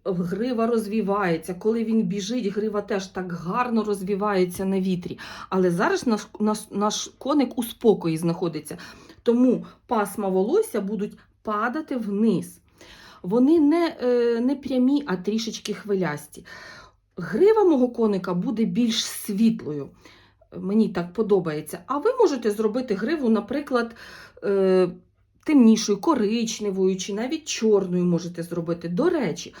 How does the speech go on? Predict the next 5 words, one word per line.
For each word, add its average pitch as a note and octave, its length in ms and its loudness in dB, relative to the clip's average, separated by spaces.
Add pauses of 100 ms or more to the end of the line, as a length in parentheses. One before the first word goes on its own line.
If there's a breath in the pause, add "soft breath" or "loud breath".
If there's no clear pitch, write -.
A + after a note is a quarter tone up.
(160 loud breath)
хто - 380 -4
малював A#3 540 0
коника F#3+ 640 -2
темним C4+ 600 2
кольором, E3+ 500 0